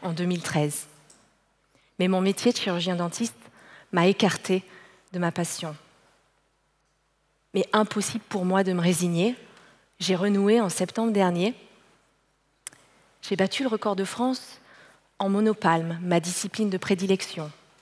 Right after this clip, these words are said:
Je suis descendue à quatre-vingt-huit mètres de profondeur, aux Bahamas, en juillet dernier.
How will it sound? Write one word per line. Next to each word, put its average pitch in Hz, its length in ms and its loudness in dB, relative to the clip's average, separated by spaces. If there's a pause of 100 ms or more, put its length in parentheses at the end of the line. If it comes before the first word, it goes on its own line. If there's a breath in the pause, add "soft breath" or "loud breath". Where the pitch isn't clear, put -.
(120)
Je - 100 -14
suis 170 100 -10
descendue 180 480 -2
à 170 180 2
quatre-vingt-huit 180 640 -2
mètres 170 240 -2
de 190 80 -6
profondeur, 170 680 -8 (1400 soft breath)
aux 180 100 -4
Bahamas, 170 540 2
en 170 100 -6
juillet 175 320 2
dernier. 175 360 0